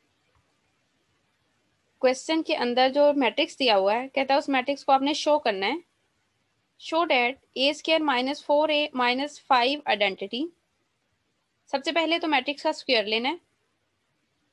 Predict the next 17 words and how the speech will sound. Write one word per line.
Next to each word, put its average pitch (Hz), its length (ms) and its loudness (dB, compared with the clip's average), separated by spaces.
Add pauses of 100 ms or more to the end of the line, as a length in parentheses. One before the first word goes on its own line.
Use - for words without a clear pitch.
(920)
ए 254 200 4
स्क्वायर 277 480 0
यानी 262 200 2
कि 294 100 -4
matrix 262 360 -2
को 302 80 -2
matrix 254 320 0
के 294 80 -2
साथ 269 220 0
multiply 233 440 -2
करना 254 240 -6
है। 349 80 -6 (680)
उसके - 220 -4
बाद 285 280 4
minus 269 420 0
four 277 280 2
A 233 340 -2